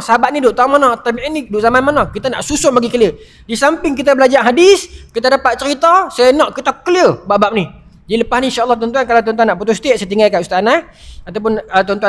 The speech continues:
ada satu buku nota, tapi tak, tak perlulah buku nota, ingat conteng tepi-tepi ni lah. Nah, ah, baik. Maka empat puluh, ah, empat puluh Hijrah,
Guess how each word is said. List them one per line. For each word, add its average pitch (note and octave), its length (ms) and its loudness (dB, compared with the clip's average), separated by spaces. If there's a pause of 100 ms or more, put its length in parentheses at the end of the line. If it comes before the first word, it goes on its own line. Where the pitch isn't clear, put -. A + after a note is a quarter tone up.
ada G#3 80 0
satu G3 160 -6
buku G3+ 240 -4
nota, G#3+ 320 0
tapi G#3+ 160 -4
tak, - 240 -8
tak - 160 -8
perlulah G#3+ 240 4
buku G3+ 160 -2
nota, G3+ 240 2
ingat G3 320 -4
conteng F#3+ 320 -2
tepi-tepi F3 320 -6
ni G3 160 2
lah. F3+ 240 -2
Nah, F#3+ 400 -2
ah, A#2+ 240 -10
baik. F#3 160 0 (1040)
Maka G3 160 -2
empat C#4 320 0
puluh, C4 200 2 (280)
ah, F3 240 -4
empat F#3+ 240 -2
puluh B3+ 240 2
Hijrah, C4+ 360 2